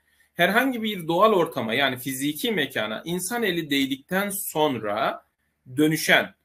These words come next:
e, değişen alan haline geliyor. İşte bu değişim ve dönüşüm ve etkileşim neticesinde ortaya çıkan sahaya biz mekan diyoruz. Dolayısıyla doğal ortam bizim için başka bir anlam ifade ediyor. Mekan dediğimiz zaman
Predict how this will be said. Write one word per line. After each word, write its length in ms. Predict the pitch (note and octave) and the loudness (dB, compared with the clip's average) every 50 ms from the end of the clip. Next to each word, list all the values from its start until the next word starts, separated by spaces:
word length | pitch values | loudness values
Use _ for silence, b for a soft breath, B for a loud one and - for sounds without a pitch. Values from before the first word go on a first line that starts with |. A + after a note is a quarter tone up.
| _ _ _ _ _ _ _ - | _ _ _ _ _ _ _ -10
e, 320 | - - A#2 A2+ A2+ A2+ | -4 -4 -4 -4 -2 0
değişen 640 | B2 C#3 D3 D3+ D3+ D#3 - F#3 F#3 G3+ A3+ F#4+ - - _ _ | 2 2 2 2 2 0 2 2 4 4 2 0 -6 -12 _ _
alan 500 | - D3+ D#3+ E3 E3 E3 D3+ A#2 A2 - _ _ _ _ - | 2 4 4 4 4 4 2 -2 -6 -8 _ _ _ _ 0
haline 400 | C#3+ C3 B2 A#2+ A#2 A2 G#2+ G#2 | 2 4 4 2 2 -2 -2 -4
geliyor. 480 | G2+ A#2 D3+ E3+ F3+ F#3 G3 G#3 A3+ - | -2 0 0 0 0 0 -2 -2 -2 -4
İşte 280 | G3 F#3 - A3+ A3 G3 | -6 -4 0 0 2 2
bu 160 | G#3+ F3+ D#3 | 0 -2 2
değişim 460 | D#3 D#3 D#3+ F3 E3 - C4 C4+ B3+ | 2 2 2 2 -2 -4 -4 -2 -2
ve 160 | G#3+ F#3+ D#3+ | -2 -2 -2
dönüşüm 640 | D#3+ D#3+ D#3+ E3 D#3+ - - G3+ F#3+ D#3 A#2+ A2 A#2 | -2 -2 -2 -2 -4 -4 -4 -2 -2 -2 -2 -4 -4
ve 60 | C3+ | -4
etkileşim 640 | - D3+ D3+ - - F3 D#3+ D#3+ D#3+ - B3+ B3 A#3+ | -4 -6 -6 -8 -6 -4 -4 -2 -2 -4 -4 -2 -2
neticesinde 760 | A3 G#3 G3+ - F#3+ D#3 D#3 D3 D3 - D3+ C#3 C3 B2 A2+ | -2 -2 -2 -4 -6 -2 -2 -2 -2 -2 -4 -6 -6 -6 -4
ortaya 600 | - C3+ C#3 C#3 - - - G#3+ A3+ A#3 A3+ A3+ | -4 -2 -4 -4 -4 -4 -2 0 0 0 0 -2
çıkan 520 | - G#3 E3 - D#3+ - - G2 - - _ _ _ _ _ _ _ _ _ _ _ _ | -4 -6 -2 0 0 0 0 -2 -6 -14 _ _ _ _ _ _ _ _ _ _ _ _
sahaya 640 | - - - A#3 A#3+ A3+ G#3 D#3+ D3 F3 A3 A3+ F#3+ | -10 -4 0 0 2 4 4 4 4 4 4 2 0
biz 180 | G3+ G3 F3 | 0 -2 -2
mekan 440 | F3+ F3+ E3 - - D#3+ C#3 B2+ G#2+ | 0 -2 -2 0 0 0 0 0 -2
diyoruz. 440 | G2+ F#2 F2+ - - - - - _ _ - | -6 -10 -12 -14 -18 -20 -20 -20 _ _ -4
Dolayısıyla 520 | G3 A3+ A#3+ A#3+ A#3 C4+ A#3 F3+ D3+ C#3 | -2 -2 0 0 -2 0 0 0 0 2
doğal 240 | D#3+ F#3 G#3+ A3+ A3+ | 2 4 6 6 6
ortam 340 | A3 G3+ - A3+ G3+ G3 F3 | 6 4 2 0 0 0 0
bizim 220 | F3 F3 F#3+ G3 | -2 -2 -4 -4
için 240 | F#3+ F#3+ E3+ D3+ C3+ | -4 -6 -6 -2 -2
başka 320 | C#3 - - - F3+ E3 | -2 -2 -2 -2 -2 0
bir 80 | F3 F3+ | 0 0
anlam 300 | F#3 F#3 F#3+ G3+ G3+ G3+ | 0 0 0 -2 -4 -4
ifade 380 | G3+ G3+ A3 G#3+ G#3 - G#3 | -6 -4 -2 -2 -2 -2 -4
ediyor. 220 | G3+ F#3 G#3 G#3+ G3+ | -6 -6 -4 -4 -2
Mekan 520 | F3 E3 F3+ F3 - - B3 B3+ A#3 G#3 | 0 0 0 -2 -2 -2 0 0 0 0
dediğimiz 420 | F3 D#3 C#3+ C#3+ C3 B2 A#2 A2 - | 0 0 0 0 -2 -2 -4 -4 -6
zaman 320 | - G#2 B2 E3+ A3 - | -6 -6 -4 -4 -4 -6